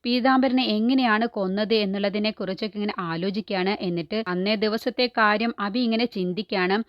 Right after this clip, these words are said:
അന്ന് പീതാംബരൻ രാത്രിയിൽ വിഷമത്തോടു കൂടി നാട് വിടാൻ വേണ്ടി പോകുന്ന സമയത്ത് അബി പുറകെ ചെന്നിട്ട്, "പീതാംബരൻ ചേട്ടോ" എന്ന് പറഞ്ഞ് അബി പീതാംബരനെ അവിടെ നിർത്തിയതും പിന്നീട് പീതാംബരനുമായി സംസാരിച്ചതും, "ചേട്ടാ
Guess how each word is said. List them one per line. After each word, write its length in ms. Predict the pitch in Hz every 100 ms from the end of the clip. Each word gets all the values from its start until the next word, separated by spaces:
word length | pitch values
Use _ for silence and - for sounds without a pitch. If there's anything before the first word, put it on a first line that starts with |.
| - - -
അന്ന് 220 | 202 214
പീതാംബരൻ 680 | 208 214 190 208 214 214 214 208
രാത്രിയിൽ 480 | 196 185 - 214 226
വിഷമത്തോടു 680 | 220 - 254 254 269 254
കൂടി 340 | 262 220 208 226 - -
നാട് 340 | 202 180 190 226
വിടാൻ 320 | 202 190 208
വേണ്ടി 240 | 208 190 196
പോകുന്ന 460 | 190 175 180 202
സമയത്ത് 520 | 214 196 185 190 - 202 - - -
അബി 240 | 247 247
പുറകെ 480 | 262 190 180 208 240
ചെന്നിട്ട്, 480 | 240 196 175 180 208 185 -
"പീതാംബരൻ 580 | 202 180 196 220 247 247
ചേട്ടോ" 320 | 233 214 233 -
എന്ന് 220 | 185 185
പറഞ്ഞ് 400 | 185 196 202 220 -
അബി 260 | 202 202 247 240 - -
പീതാംബരനെ 640 | 240 247 277 247 214 214 220
അവിടെ 240 | 185 170 190
നിർത്തിയതും 600 | 185 170 - 196 202 190
പിന്നീട് 420 | 190 180 180 190 214 - -
പീതാംബരനുമായി 840 | 240 247 269 269 254 240 220 208 214
സംസാരിച്ചതും, 880 | 220 170 165 202 196 208 202 196 160
"ചേട്ടാ 340 | 180 160